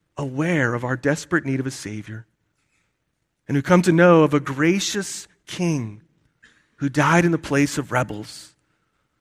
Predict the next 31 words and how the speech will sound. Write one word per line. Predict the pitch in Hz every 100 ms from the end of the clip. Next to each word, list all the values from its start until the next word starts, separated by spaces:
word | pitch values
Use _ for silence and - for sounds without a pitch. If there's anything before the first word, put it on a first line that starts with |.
| _ -
so | -
that | 127
if | -
we | 170 170
would | 123
repent | 127 - 151 160 160 -
and | 120 107 - _ _ -
believe | 123 120 147 175 156
in |
him, | 135 110
trust | - - 180 - 156
in | 135
him, | 117 101 _ _ _ _ _ _ _ -
we'd | 160
receive | 143 165 151
this | 156 156 -
gift | - - 175 - -
of | 135 120
salvation. | - 110 107 101 107 110 110 _ _ _ _ _ _ _ _ _ _
And | 131
friend, | 175
if | 165
that | 214
message | 175 180 160
is | 143 127
new | 135 160 180
to | - 123
you, | 139 143
we | 123 165
would | 123
love | 117 135 139 123